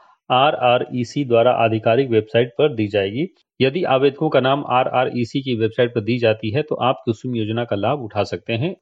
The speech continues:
इस योजना के अंतर्गत आवेदक को सौर ऊर्जा संयंत्र के लिए आवेदन करने के लिए पाँच हजार रुपए प्रति मेगावाट तथा जीएसटी की दर से आवेदन शुल्क का भुगतान करना होगा, जो कि डिमांड ड्राफ्ट के रूप में लिया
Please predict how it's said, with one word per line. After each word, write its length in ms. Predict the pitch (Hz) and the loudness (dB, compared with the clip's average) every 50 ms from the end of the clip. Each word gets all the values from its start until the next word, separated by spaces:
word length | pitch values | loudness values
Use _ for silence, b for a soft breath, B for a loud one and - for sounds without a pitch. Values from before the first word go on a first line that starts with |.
| _ - | _ -2
इस 200 | 170 165 - - | -2 -2 0 0
योजना 340 | 120 120 113 117 127 139 | 0 0 0 0 -2 -2
के 180 | 143 - - 151 | -2 0 -2 -2
अंतर्गत 520 | - - 117 107 101 131 123 123 131 147 147 - | -2 -2 -6 -4 0 0 0 2 0 -2 -2 -2
आवेदक 440 | - 104 95 104 113 113 113 - - - | -4 -4 -2 -2 -2 0 0 -2 -2 -2
को 140 | - 107 107 113 b b b b b b _ _ | -4 -2 -2 -2 b b b b b b _ _
सौर 280 | - - 139 139 156 170 | -4 0 2 2 4 2
ऊर्जा 280 | - - 123 113 127 123 | 0 -2 -2 0 0 0
संयंत्र 440 | 117 - - 110 107 120 120 - 127 | 0 -2 -6 -4 -4 -4 -4 -6 -8
के 120 | 120 - | -6 -4
लिए 160 | 123 120 123 139 | -4 -2 -2 -2
आवेदन 400 | 123 113 101 98 101 98 104 101 | -2 -2 -2 -2 -2 -4 -6 -6
करने 300 | - 113 107 107 120 135 | -4 -4 -2 -2 -4 -6
के 140 | 131 - 123 | -4 -4 -4
लिए 260 | 123 123 127 135 147 147 151 _ | -4 -2 -2 -2 -2 -2 -4 _
पाँच 320 | - 127 135 160 160 - - | 0 2 2 2 0 -2 0
हजार 160 | 131 135 131 | 2 2 2
रुपए 160 | 127 127 - 139 - | 2 0 -4 -4 0
प्रति 260 | - 110 104 - 127 123 | 0 0 0 0 -4 -4
मेगावाट 680 | 113 107 104 101 117 113 104 110 123 120 110 113 - - _ - | -2 -2 -2 2 2 2 4 4 2 2 2 -2 -4 -6 _ -2
तथा 220 | 135 - 110 110 110 | -2 0 0 -2 -2
जीएसटी 440 | 107 107 107 113 113 110 - 147 | -2 -4 -4 -4 -4 -2 -4 -6
की 100 | 135 127 | -4 -4
दर 160 | 110 101 113 110 | -2 -2 -2 -2
से 160 | - - 151 151 | 0 -2 -2 -2
आवेदन 340 | - 104 98 101 107 117 127 | -2 -4 -4 -4 -4 -6 -6
शुल्क 260 | 113 - - 113 107 | -6 -4 -4 -4 -2
का 80 | - 120 | -2 -2
भुगतान 400 | 110 98 - 104 _ 104 107 110 | -2 -2 -10 -8 _ -6 -4 -4
करना 280 | 101 - 104 98 104 113 | -4 -4 -4 -4 -2 -4
होगा, 260 | 104 107 123 139 160 | -4 -4 -4 -4 -4
जो 260 | 151 120 - 123 131 | -4 -2 0 0 0
कि 160 | 135 - 160 147 | 0 -2 -8 -6
डिमांड 420 | 123 107 113 104 107 110 117 110 | -4 -4 -4 -2 -2 -2 -2 -2
ड्राफ्ट 240 | 101 107 107 107 - | 0 0 0 0 -2
के 120 | - - 113 | -6 -8 -6
रूप 200 | 101 104 101 _ | -6 -6 -10 _
में 140 | 120 147 190 - _ _ | -6 -6 -6 -6 _ _
लिया 240 | 110 98 101 120 165 | -6 -2 -2 -2 -2